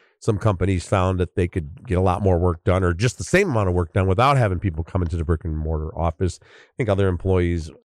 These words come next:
they benefit greatly from the human interaction, also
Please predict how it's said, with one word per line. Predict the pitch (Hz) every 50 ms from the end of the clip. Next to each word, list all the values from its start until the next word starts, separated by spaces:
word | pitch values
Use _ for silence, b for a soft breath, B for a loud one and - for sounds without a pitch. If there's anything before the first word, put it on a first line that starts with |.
| _ _ _ _
they | - - 95
benefit | 90 110 120 117 104 - 98 85
greatly | 95 104 107 113 127 131 131 - - 120 120 117 110
from | - - 120 110 101 98
the | 98 98 95 90
human | 87 120 123 117 110 107
interaction, | 107 104 101 104 120 127 117 - - - 127 110 104
also | 95 92 92 92 - - 104 95